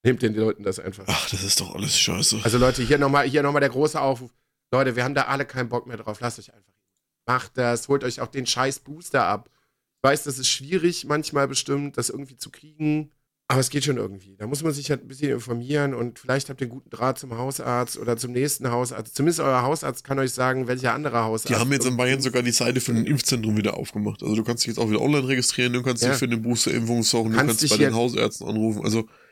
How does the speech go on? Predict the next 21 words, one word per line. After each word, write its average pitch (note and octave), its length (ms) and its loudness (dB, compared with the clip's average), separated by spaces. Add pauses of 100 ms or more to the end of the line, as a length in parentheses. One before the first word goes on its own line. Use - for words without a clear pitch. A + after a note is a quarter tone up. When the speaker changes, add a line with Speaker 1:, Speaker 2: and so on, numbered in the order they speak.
(320)
Speaker 2:
wenn B2 120 0
du C3+ 120 2
das A#2 260 0
willst, D#3 320 2
bekommst B2 340 -2
du G2+ 60 -2
einen G#2+ 100 2
Termin. G#2 380 -2 (520)
Speaker 1:
Hier D3+ 200 2
ist - 100 2
halt C#3 140 2
leider B2+ 240 4
auch D3 100 0
sehr C3 180 0
privilegiert. A#2+ 520 -2
Du A#2+ 40 -8
kannst - 360 -4
hier C#3+ 160 2
in B2 100 0
Berlin A#2 320 0
im A#2 120 0